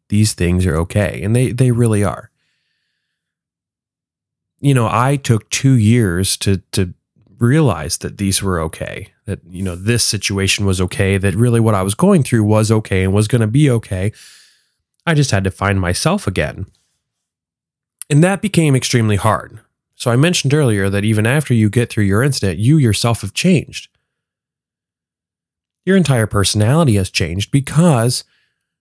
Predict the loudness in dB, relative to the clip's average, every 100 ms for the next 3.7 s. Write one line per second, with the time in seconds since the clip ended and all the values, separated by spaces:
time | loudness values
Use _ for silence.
0 | _ _ -2 0 0 0 -2 -2 0 0
1 | 0 -2 -2 -2 0 2 2 4 4 4
2 | 2 0 0 -2 0 0 2 0 0 0
3 | 0 0 0 0 -2 -8 -12